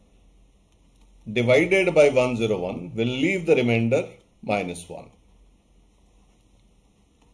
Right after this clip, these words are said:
So, but here we are given the ninety-seven factorial. So what I'll do, I'll write hundred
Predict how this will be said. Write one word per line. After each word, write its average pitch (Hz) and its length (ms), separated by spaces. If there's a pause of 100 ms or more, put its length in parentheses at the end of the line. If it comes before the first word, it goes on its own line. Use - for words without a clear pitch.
(1800)
So, - 160
but 143 200
here 202 280
we 185 180
are 165 280
given 156 320
the 156 80
ninety-seven 123 720
factorial. 110 600
So 139 100
what 151 240
I'll 175 220
do, 170 200
I'll 113 260
write 127 340
hundred 107 540